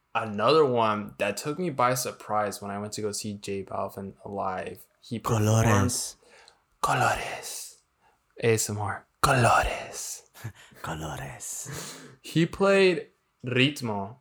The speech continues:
Speaker 1: And
Speaker 2: Oh,
Speaker 1: that's the one with
Speaker 2: Ritmo.
Speaker 1: the Black Eyed
Speaker 2: Black
Speaker 1: Peas,
Speaker 2: Eyed
Speaker 1: bro.
Speaker 2: Peas. Even I know that song, dude.
Speaker 1: <laughs> That one took me by
Speaker 2: Ritmo.
Speaker 1: surprise,
Speaker 2: Dun, dun.
Speaker 1: bro.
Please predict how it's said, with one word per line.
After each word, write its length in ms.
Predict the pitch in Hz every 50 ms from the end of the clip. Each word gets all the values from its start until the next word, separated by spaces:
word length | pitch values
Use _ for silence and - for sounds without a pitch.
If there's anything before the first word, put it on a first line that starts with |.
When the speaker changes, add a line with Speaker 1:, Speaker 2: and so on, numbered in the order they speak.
| _ _ _ _ _ _ _ _ _ -
Speaker 1:
And 360 | 139 135 131 131 123 110 -
Speaker 2:
Oh, 200 | 156 170 170 156
Speaker 1:
that's 120 | 135 127 127
the 80 | 185
one 280 | 180 170 165 165 165 160
with 80 | 156 110
Speaker 2:
Ritmo. 20 | -
Speaker 1:
the 100 | 131 120
Black 400 | 113 117 123 120 127 135 139 139
Eyed 220 | 139 131 127 123
Speaker 2:
Black 180 | 135 156 165 175
Speaker 1:
Peas, 60 | 185 180
Speaker 2:
Eyed 140 | 170 151
Speaker 1:
bro. 80 | 123 -
Speaker 2:
Peas. 400 | 185 190 185 175 165 139 135 -
Even 240 | 180 208 226 233 196
I 160 | 185 202 214
know 160 | 202 208 202
that 220 | 190 180 160 143 123
song, 440 | - - 156 139 135 127 120 120 117 110
dude. 380 | 131 135 151 170 190 190 185 175
Speaker 1:
<laughs> 540 | - - - 415 539 523 - 453 180 - -
That 180 | - 180 220 240
one 160 | 254 254 226
took 160 | - - 151 170
me 220 | 190 185 254 262
by 280 | 143 147 - 233 233 240
Speaker 2:
Ritmo. 60 | 220
Speaker 1:
surprise, 1080 | - - - 196 175 156 135 - - - - 135 135 131 139 160 175 170 160 151 147
Speaker 2:
Dun, 60 | 156 170
dun. 60 | 165
Speaker 1:
bro. 400 | 156 131 131 135 135 143 151 151